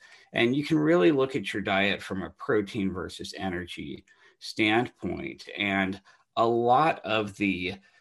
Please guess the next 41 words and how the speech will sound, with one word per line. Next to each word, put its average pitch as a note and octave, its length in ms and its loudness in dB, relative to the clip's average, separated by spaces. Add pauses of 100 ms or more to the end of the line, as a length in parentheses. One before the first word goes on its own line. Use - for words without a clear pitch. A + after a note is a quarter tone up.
(540)
low C#3 280 6
fat C3 300 6
versus A#2 320 0
low G2 220 4
carb B2 880 4
and F2 520 0
plants A2+ 260 0
versus G2+ 320 -4
animals, A2+ 460 0
they're A#2+ 160 2
really D#3 360 4
just A2+ 360 0
attempts A2+ 580 -2
to G#2 80 -6
try G2 300 0
to F2 160 -2
improve A2 560 -4
the G2 100 -6
protein G2 540 -4
to - 120 -10
energy E2+ 400 -10
ratio F2 640 -4
of F#2 260 -10
your D2 100 -10
diet. F2+ 480 -2
And F#2+ 300 -2
I, F2 60 -4
I, E2 420 -10 (240)
what A2 260 -2
I G#2+ 120 4
realized A#2 600 2
is A2 160 -4
low C#3+ 160 4
fat D3+ 260 4
and A#2 120 2
low G#2+ 160 2
carb C#3+ 340 2
are F#2+ 100 -2
actually G2 340 -2
the F2 140 -8
same, F#2 640 -4